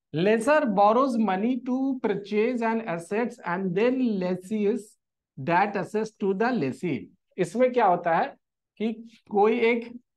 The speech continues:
बंदा है, ये परचेज किया, ठीक है,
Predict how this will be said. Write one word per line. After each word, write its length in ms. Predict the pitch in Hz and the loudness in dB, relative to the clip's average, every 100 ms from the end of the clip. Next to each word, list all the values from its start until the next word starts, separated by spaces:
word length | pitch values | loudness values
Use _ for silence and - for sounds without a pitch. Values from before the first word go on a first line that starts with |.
| _ _ _ _ _ _ _ _ _ _ | _ _ _ _ _ _ _ _ _ _
बंदा 320 | 160 170 180 202 | -4 0 4 4
है, 300 | 180 214 202 - _ _ _ _ _ - | 4 -2 -8 -18 _ _ _ _ _ -8
ये 160 | 156 202 | -2 -2
परचेज 540 | 190 175 - 190 202 | -2 -4 -2 -2 -2
किया, 420 | 196 190 214 - - _ _ _ _ _ _ _ _ - | -4 -2 -2 -4 -14 _ _ _ _ _ _ _ _ -8
ठीक 160 | 196 | -4
है, 280 | 247 220 - | 0 0 -2